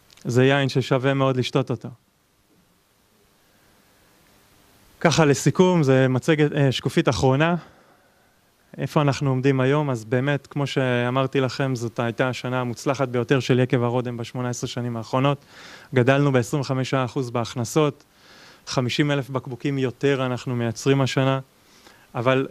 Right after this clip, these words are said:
יש פה שני הישגים שאני מאוד מאוד גאה בהם, ואתם צריכים לזכור שזה מושב אודם, צפון הגולן, אין הרבה מקומות עבודה שם. לא פיטרנו אף עובד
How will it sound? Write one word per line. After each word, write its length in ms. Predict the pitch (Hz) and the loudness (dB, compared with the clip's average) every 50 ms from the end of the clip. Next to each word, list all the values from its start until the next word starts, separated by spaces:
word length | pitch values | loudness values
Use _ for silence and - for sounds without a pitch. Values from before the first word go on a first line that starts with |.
| - - | -4 -4
יש 160 | 156 147 - | -4 -4 -2
פה 120 | - 147 | -4 -6
שני 180 | - - 160 151 | -4 0 0 0
הישגים 440 | 147 - - - 135 127 143 147 135 | 0 0 -2 -4 -2 0 0 -2 -2
שאני 240 | - 139 127 123 | -2 -2 -2 0
מאוד 360 | 123 123 131 135 143 143 135 127 | 0 0 2 2 2 2 2 2
מאוד 260 | 135 135 135 123 120 | 2 2 2 2 2
גאה 220 | 113 127 127 135 | 2 4 4 4
בהם, 340 | 131 135 139 143 139 143 147 - - - - - - _ _ | 4 4 4 4 4 2 2 0 -4 -14 -20 -20 -20 _ _
ואתם 180 | 135 120 131 123 | 2 4 4 4
צריכים 220 | - - 160 151 | 4 4 4 4
לזכור 340 | 147 131 113 - 160 151 143 | 4 2 2 2 2 2 2
שזה 240 | 139 - 127 117 127 | 0 -2 -2 0 0
מושב 340 | 120 117 - - 147 135 123 | 0 0 0 2 0 2 2
אודם, 340 | 139 143 143 123 123 110 107 | 2 0 0 0 -4 -8 -8
צפון 320 | - - - - 143 139 | -12 -16 -8 -4 -2 -2
הגולן, 460 | 139 131 123 131 131 135 127 117 113 113 - _ | 0 0 2 2 2 2 0 -4 -6 -10 -12 _
אין 180 | 135 135 143 151 | -6 -4 -4 -4
הרבה 240 | 147 143 135 139 | -4 -4 -4 -4
מקומות 420 | 131 127 - - 131 131 123 - 131 | -4 -2 -2 0 0 0 0 0 0
עבודה 320 | 117 117 120 117 120 117 | -2 0 0 0 -2 -2
שם. 160 | 113 - - - 131 - _ _ _ - - - _ _ - | -4 -6 -10 -12 -12 -16 _ _ _ -20 -20 -20 _ _ 2
לא 180 | 139 147 160 151 | 4 4 4 4
פיטרנו 560 | - 151 - - 151 151 151 151 151 147 147 - | 0 0 0 2 0 0 2 0 0 -2 -4 -4
אף 480 | - 147 156 160 - - - - - _ _ | -2 -2 -2 -2 -4 -6 -14 -20 -20 _ _
עובד 380 | - 143 120 113 127 139 139 | -6 -6 -4 0 0 0 0